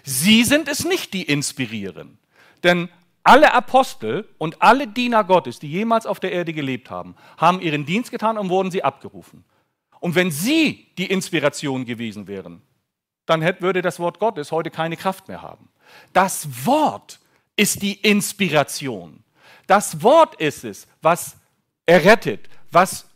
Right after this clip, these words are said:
überzeugt, was zurechtweist, was tröstet, was ermahnt. Es ist immer das Wort.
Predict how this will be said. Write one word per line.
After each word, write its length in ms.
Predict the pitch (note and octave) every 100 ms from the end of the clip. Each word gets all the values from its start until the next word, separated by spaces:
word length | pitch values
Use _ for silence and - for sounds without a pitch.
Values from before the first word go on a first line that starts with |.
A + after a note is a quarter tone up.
| _
überzeugt, 840 | - G3 F3 - F#3+ G#3 C#3 - _ _ _ -
was 380 | E3+ F#3+ -
zurechtweist, 1040 | - - G#3 G#3+ B3 - A#2+ G2 D#2+ - -
was 540 | C#3 F#3 F3+ - _
tröstet, 760 | - A3+ B3+ A3+ - F2+ D#2 _ _ -
was 300 | C#3 G3+ - -
ermahnt. 720 | F3+ F3 G3+ A#3 A2+ C#2 _ _ _ _
Es 160 | - G#3
ist 260 | A#3+ -
immer 300 | C4 D#4 D4+
das 400 | B3 C4 - C#3+
Wort. 480 | C#3 D4+ G#3+ E2+ _